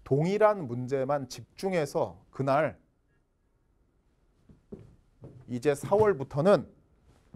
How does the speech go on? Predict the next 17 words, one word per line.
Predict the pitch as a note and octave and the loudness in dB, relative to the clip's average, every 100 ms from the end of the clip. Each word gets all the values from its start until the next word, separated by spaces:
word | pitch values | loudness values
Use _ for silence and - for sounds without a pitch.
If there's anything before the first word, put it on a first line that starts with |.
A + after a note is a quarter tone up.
| - - - _ - | -20 -20 -20 _ -6
모의고사 | B2+ E3+ G#3 G3+ G3 F#3+ | 6 6 8 6 8 6
문제 | B2+ D3 D#3+ | 4 2 2
풀 | - C#3+ | 2 2
때 | G3 G3+ B2 - _ _ _ _ - _ _ - | 8 8 6 -4 _ _ _ _ -20 _ _ -12
시간을 | - A#3 B3+ A#3+ A3 | -4 8 8 8 6
재고 | D#3+ F3 | 6 4
문제 | C#3+ D3 E3+ | 4 0 -2
푸는 | F3 E3 | -2 -2
것도 | D#3 E3 | 2 4
해야 | D#3 G3 F#3 | 4 4 4
되지만, | D3+ E3+ G#3+ G3 G#2+ - _ - - _ _ _ - | 4 8 8 8 4 -14 _ -14 -14 _ _ _ -4
자, | A2 A2+ | 0 4
여기에 | C#3 D#3+ G3 | 4 8 6
들어갈 | F3 E3 F3+ | 10 10 10
말이 | E3 A#2+ F#3 A3 B2 | 10 6 8 8 6
바로 | - E3+ E3+ | 6 6 8
뭐냐면 | D3 E3 F3 G3 A2+ | 8 8 8 8 6